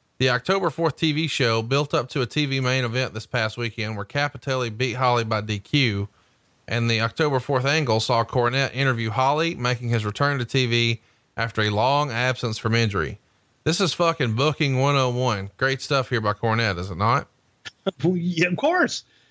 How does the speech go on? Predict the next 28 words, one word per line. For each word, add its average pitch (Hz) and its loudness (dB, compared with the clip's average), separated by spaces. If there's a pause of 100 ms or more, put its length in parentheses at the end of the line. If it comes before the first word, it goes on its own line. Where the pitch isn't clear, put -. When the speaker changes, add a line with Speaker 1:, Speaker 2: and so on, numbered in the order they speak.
(300)
Speaker 2:
You 202 4
got 247 0
two 247 0
guys 240 2
that, 196 2
you 180 0
know, 170 4
people 196 -2
saw 180 2
on, 160 2
quote, 180 2 (180)
again, 170 2
reality 170 4
television 143 2
that 123 0
they 143 4
believe 151 2
is 120 2
real. 147 2 (280)
Man, 156 2
that's 165 2
reality 160 2
based. 147 0
So 131 2
you 143 2
capitalize 117 0
on 98 -2
it. - -14